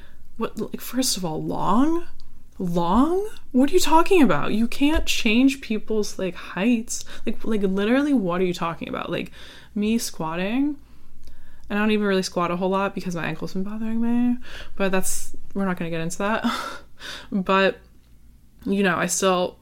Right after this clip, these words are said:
obviously, there's a million other, like, ways to, like, interpret that. Like, like, you know, what did I do last leg day? Um, I did, I did elevated split squats. Okay, so, like, that's a s-,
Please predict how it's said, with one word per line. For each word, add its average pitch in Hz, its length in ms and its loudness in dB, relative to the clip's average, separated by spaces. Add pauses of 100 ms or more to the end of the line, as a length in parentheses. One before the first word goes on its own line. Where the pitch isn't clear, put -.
obviously, 180 440 -4
there's 175 200 -2
a 180 60 0
million 175 400 2
other, 165 300 -6
like, 165 180 -6
ways 170 460 -4
to, 170 100 -8
like, 151 240 -8
interpret 175 500 -6
that. 165 220 -6
Like, 160 240 -8
like, 175 500 -6 (640)
you 190 120 -6
know, 156 360 -6
what 180 180 -4
did 196 120 0
I 214 100 0
do 214 200 -2
last 175 320 -4
leg 175 200 -10
day? - 320 -12
Um, 165 400 -4
I 151 420 -2
did, 165 540 -4 (1120)
I 214 140 -2
did 208 260 0
elevated 202 400 0
split 214 240 -4
squats. 202 500 -4
Okay, 185 240 -6
so, 190 160 -2
like, 185 160 0
that's 190 240 -4
a 185 40 -4
s-, - 200 -6